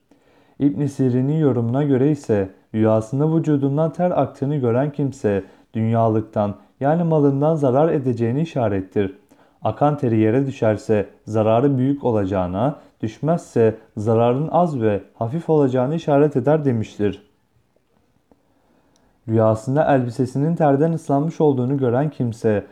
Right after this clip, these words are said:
ailesi, çoluk çocuğu için mal toplayıp biriktireceğini işarettir demiştir. Rüyada görülen güzel kokulu, beyaz ter, helal malı işaret eder. Kötü kokulu ve çirkin görünümlü ter bunun tersidir.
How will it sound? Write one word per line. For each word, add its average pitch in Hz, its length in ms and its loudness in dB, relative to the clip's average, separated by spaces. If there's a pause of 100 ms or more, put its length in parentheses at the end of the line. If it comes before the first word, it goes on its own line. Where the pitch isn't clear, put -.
(220)
ailesi, 104 680 0 (240)
çoluk 147 320 0
çocuğu 156 400 0
için 160 220 -2
mal 165 220 2
toplayıp 139 560 -2
biriktireceğini 120 760 -2
işarettir 156 680 0
demiştir. 107 560 -2 (880)
Rüyada 113 380 2
görülen 120 560 0
güzel 131 300 0
kokulu, 104 560 -4 (100)
beyaz 120 400 0
ter, 110 240 2 (200)
helal 135 360 2
malı 151 220 -2
işaret 147 480 0
eder. 101 380 -2 (260)
Kötü 113 320 -2
kokulu 139 420 0
ve 104 180 0 (180)
çirkin 123 420 -4
görünümlü 110 600 -2
ter 113 240 0 (240)
bunun 131 220 -2
tersidir. 127 640 0